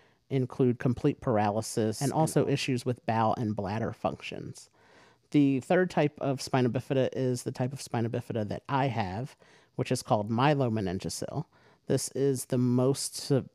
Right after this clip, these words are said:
this is the most severe form of spina bifida, and it occurs when the spinal cord and neural endings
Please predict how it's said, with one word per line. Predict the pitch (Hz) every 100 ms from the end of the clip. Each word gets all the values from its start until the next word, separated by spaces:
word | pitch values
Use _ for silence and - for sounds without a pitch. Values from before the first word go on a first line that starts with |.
| _ -
this | 165 190
is |
the | 175
most | 135 139 135
severe | 127 117 113 135
form | 131 - 135 123 117 -
of | 113 113
spina | - 107 104
bifida, | 101 98 - 131 156 _ - _ _
and | - 131
it | 120
occurs | - - 135 131 127 123 - -
when | 127 131 123 117
the | 120
spinal | - 143 135 135
cord | - 139 127 120 110 -
and | 120 110 110 107 - _ - _ -
neural | 131 135 156 147 123 - -
endings | 143 147 131 104 101 127 -